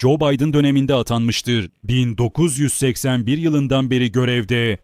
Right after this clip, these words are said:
Basra Körfezi Savaşı'na katılmıştır. Çok önemli bir nokta olarak Driscoll ve Kork,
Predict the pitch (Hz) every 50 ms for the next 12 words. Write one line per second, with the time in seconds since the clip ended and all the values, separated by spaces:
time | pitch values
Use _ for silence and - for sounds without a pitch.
0 | _ _ - 113 127 147 - - 135 139 123 - 135 131 123 - 131 127 107 135
1 | 160 - 156 143 135 139 - - 139 135 127 - 127 - - 131 123 127 123 -
2 | - - 131 127 120 95 82 - _ _ - - 143 143 - 139 127 123 117 113
3 | 127 139 143 131 123 123 113 - - 156 151 139 123 113 107 104 104 - - -
4 | - _ - 92 120 139 165 - - - 143 131 123 113 113 113 104 - 117 117
5 | 107 110 - - -